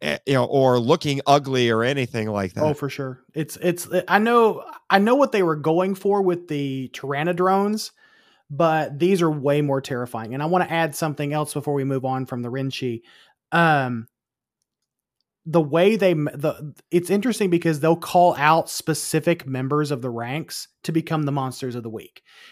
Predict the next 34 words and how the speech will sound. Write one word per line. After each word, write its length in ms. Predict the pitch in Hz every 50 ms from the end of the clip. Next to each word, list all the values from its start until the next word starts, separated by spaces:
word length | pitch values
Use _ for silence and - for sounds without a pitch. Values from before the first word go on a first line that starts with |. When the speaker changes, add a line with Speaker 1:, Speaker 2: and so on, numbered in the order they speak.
| - -
Speaker 2:
and 160 | 139 147 143
specific, 400 | - - 156 - - 180 175 180 -
and 200 | 165 160 160 156
they'll 140 | 143 170 165
say 400 | 160 - 175 165 160 160 156 151
things 380 | 147 - 160 151 151 143 127 135
like, 460 | 135 135 135 135 131 127 - - _ _ _ _ _ _ _ -
um, 480 | 131 135 127 123 117 117 113 110 107 110 _ _ _ _ _ _ _ _ _
"I 220 | - 147 156 175 180
bestow 360 | 147 175 175 - - 180 170
Speaker 1:
Yeah, 80 | 175 175
that's 200 | 185 214 170 160
a 40 | 165
Speaker 2:
upon" 60 | -
Speaker 1:
really 280 | 196 190 175 175 170 165
interesting 400 | 160 - 151 131 - 135 120 110
gimmick. 380 | 120 113 107 82 - - _ _ _ _ -
Speaker 2:
It's 160 | - 185 185
a 60 | - 175
really 200 | 185 202 202 208
interesting 320 | 208 - 185 - 208 196
gimmick. 280 | 175 170 151 147 127 151
It's 100 | 147 -
like, 180 | 160 143 - -
"You 180 | 190 220 220
possess 480 | 214 - 208 175 160 185 185 175 180 -
the 80 | - 170
power 560 | - - 170 170 170 170 175 170 170 165 -
of, 560 | 147 156 156 156 156 151 147 147 143 131 - - -
uh, 440 | 156 147 139 135 131 131 131 127 123 120 _ _ _ _ _ _ _ - -
uh, 460 | 143 147 139 135 131 127 123 117 110
the, 260 | 113 139 135 127 110
the 100 | 131 131
pangolin 640 | - - 170 165 160 147 139 120 104 - - 73